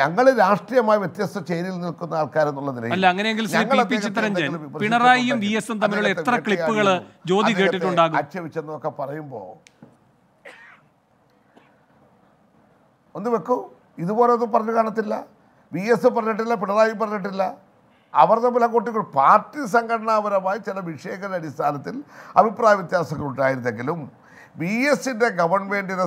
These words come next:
Speaker 1: സംബന്ധിച്ച് സഖാവ് പിണറായി വിജയൻ പത്ത് വർഷം, പതിമൂന്ന് വർഷക്കാലം
Speaker 2: ഈ
Speaker 1: പാർട്ടി
Speaker 2: ലാവലിനുമായി
Speaker 1: സെക്രട്ടറിയാണ്.
Speaker 2: ബന്ധപ്പെട്ട്
Speaker 1: ആ
Speaker 2: ഏറ്റവും കൂടുതൽ,
Speaker 1: കാലഘട്ടത്തിലെല്ലാം
Speaker 2: ഏറ്റവും കൂടുതൽ
Speaker 1: ആ സർക്കാരിനെ
Speaker 2: ലാവലിനുമായി
Speaker 1: സംരക്ഷിച്ചുകൊണ്ട്
Speaker 2: ബന്ധപ്പെട്ട് ഏറ്റവും
Speaker 1: നേതൃത്വം കൊടുത്ത
Speaker 2: കൂടുതൽ,
Speaker 1: ആളാണ്.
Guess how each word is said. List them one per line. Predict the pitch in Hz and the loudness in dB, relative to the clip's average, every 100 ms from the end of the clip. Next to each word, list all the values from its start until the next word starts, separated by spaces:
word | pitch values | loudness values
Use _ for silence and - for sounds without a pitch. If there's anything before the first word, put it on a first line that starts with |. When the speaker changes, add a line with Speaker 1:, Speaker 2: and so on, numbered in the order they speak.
| 185 | -2
Speaker 1:
സംബന്ധിച്ച് | 170 160 156 143 160 143 | -2 -2 -6 -8 -8 -4
സഖാവ് | 151 151 156 117 | -2 0 -2 -4
പിണറായി | 143 170 185 180 | -4 0 0 0
വിജയൻ | 170 160 160 143 - | -6 -6 -6 -8 -2
പത്ത് | 131 - - 185 | -2 -2 -10 -6
വർഷം, | 143 120 160 | -6 -4 -2
പതിമൂന്ന് | 139 151 180 180 156 | -2 -4 -8 -6 -8
വർഷക്കാലം | 131 156 127 143 143 | -6 -6 -2 -2 0
Speaker 2:
ഈ | 156 | 0
Speaker 1:
പാർട്ടി | 147 | 2
Speaker 2:
ലാവലിനുമായി | 147 160 185 214 220 220 220 | 6 6 6 4 -2 2 0
Speaker 1:
സെക്രട്ടറിയാണ്. | 202 | 0
Speaker 2:
ബന്ധപ്പെട്ട് | 185 180 190 185 185 | -2 -2 -4 2 6
Speaker 1:
ആ | 254 160 160 | 6 4 0
Speaker 2:
ഏറ്റവും | 170 196 208 214 185 | 2 2 0 -2 -2
കൂടുതൽ, | 170 170 151 | -4 -2 -2
Speaker 1:
കാലഘട്ടത്തിലെല്ലാം | 127 139 135 120 | -2 2 4 4
Speaker 2:
ഏറ്റവും | 127 220 220 180 | 2 -4 -2 -4
കൂടുതൽ | 165 185 | 0 2
Speaker 1:
ആ | 262 - 202 | 4 2 -2
സർക്കാരിനെ | 170 135 214 214 202 143 | -2 -2 0 0 0 2
Speaker 2:
ലാവലിനുമായി | 151 175 214 214 214 214 | 6 6 6 0 2 2
Speaker 1:
സംരക്ഷിച്ചുകൊണ്ട് | 196 | 2
Speaker 2:
ബന്ധപ്പെട്ട് | 180 202 208 160 170 | 0 -2 -2 0 0
ഏറ്റവും | |
Speaker 1:
നേതൃത്വം | 202 220 208 | 0 -2 0
കൊടുത്ത | 185 185 | 2 4
Speaker 2:
കൂടുതൽ, | 202 202 | 4 4
Speaker 1:
ആളാണ്. | 196 | 2